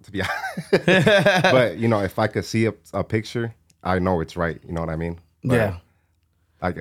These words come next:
Speaker 1: yeah, I mean, er, to be honest, like, in cameras, there is not really a technique, to be honest. It's just, what, to me, what I see it is, like, whatever looks right
Speaker 2: Yeah.
Speaker 1: in my eyes, I feel like that is the shot. You know, like, there's some times where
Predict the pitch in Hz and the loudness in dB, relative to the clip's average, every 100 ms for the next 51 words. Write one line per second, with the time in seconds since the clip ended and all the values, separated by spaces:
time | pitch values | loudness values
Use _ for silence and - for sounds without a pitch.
0 | - 92 120 131 101 95 85 - 107 - | -8 -4 -2 -2 -2 -2 -4 -2 -4 -2
1 | 107 104 127 156 151 - 95 87 - 90 | -4 0 0 -2 -6 -8 -6 -6 -8 -6
2 | 85 - 101 123 139 117 101 127 139 101 | -6 -4 -2 0 0 -2 -4 -2 -4 -2
3 | 113 123 92 - 107 85 87 110 - 85 | -2 -2 -4 -4 -6 -6 -6 -6 -8 -8
4 | 85 101 101 98 98 98 - _ _ 92 | -4 -4 -4 -6 -6 -6 -10 _ _ -2
5 | 98 - - 98 107 139 110 95 98 123 | -2 -4 -4 -2 2 0 0 0 0 -2
6 | - 95 90 90 92 80 _ _ _ _ | -4 -6 -6 -6 -8 -8 _ _ _ _
7 | _ - 87 92 98 110 82 101 110 - | _ -12 -6 -2 -2 -2 -2 -4 -6 -18
8 | - _ _ - 82 123 135 _ _ _ | -20 _ _ -10 -4 -4 -6 _ _ _
9 | _ - 135 107 98 120 123 139 143 - | _ -4 0 2 2 0 0 -2 -6 -14
10 | _ - 90 - 98 82 - 90 85 - | _ -12 -12 -8 -8 -8 -6 -6 -6 -12
11 | _ - - 85 - 82 - _ _ _ | _ -20 -14 -14 -8 -8 -10 _ _ _
12 | _ _ _ 92 85 85 76 76 _ 90 | _ _ _ -6 -4 -4 -6 -10 _ -8
13 | 90 104 90 101 92 82 82 76 | -6 -8 -6 -6 -4 -4 -6 -8